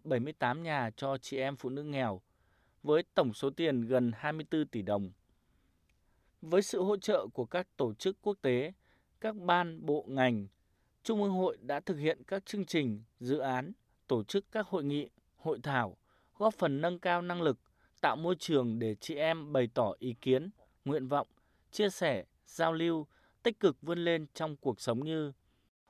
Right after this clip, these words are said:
Hội nghị tổng kết hai mươi lăm năm triển khai công tác phụ nữ và trẻ em, tập huấn luật phòng chống bạo lực gia đình, kết hợp tổng kết trao giải cuộc thi Thắm sắc hoa nghị lực, hội thảo nâng cao hiệu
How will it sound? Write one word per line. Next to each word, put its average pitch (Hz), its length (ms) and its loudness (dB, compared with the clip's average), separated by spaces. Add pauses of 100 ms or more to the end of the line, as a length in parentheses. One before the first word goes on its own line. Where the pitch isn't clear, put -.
Hội 196 160 2
nghị 190 180 2
tổng 135 240 2
kết 208 240 2 (120)
hai 185 220 0
mươi 190 140 0
lăm 185 220 0
năm 185 280 0 (140)
triển 120 240 2
khai 170 260 0
công 165 200 -6
tác 208 300 0
phụ 143 140 -6
nữ 165 360 -2
và 117 280 -2
trẻ 113 260 -6
em, 151 260 -2 (720)
tập 147 180 2
huấn 151 300 2 (200)
luật 143 260 4
phòng 135 380 0 (100)
chống 131 240 0
bạo - 120 0
lực 127 220 0
gia 147 200 0
đình, 120 300 2 (640)
kết 233 160 2
hợp 196 180 6 (240)
tổng 117 160 2
kết 202 320 0
trao 180 160 -2
giải 147 200 0
cuộc - 280 -6
thi 156 320 0 (340)
Thắm 135 260 -4
sắc 208 240 -8
hoa 170 220 -2
nghị 143 200 -4
lực, 123 220 0 (840)
hội 185 240 0
thảo 151 360 0 (220)
nâng 185 200 0
cao 190 220 4
hiệu 180 220 0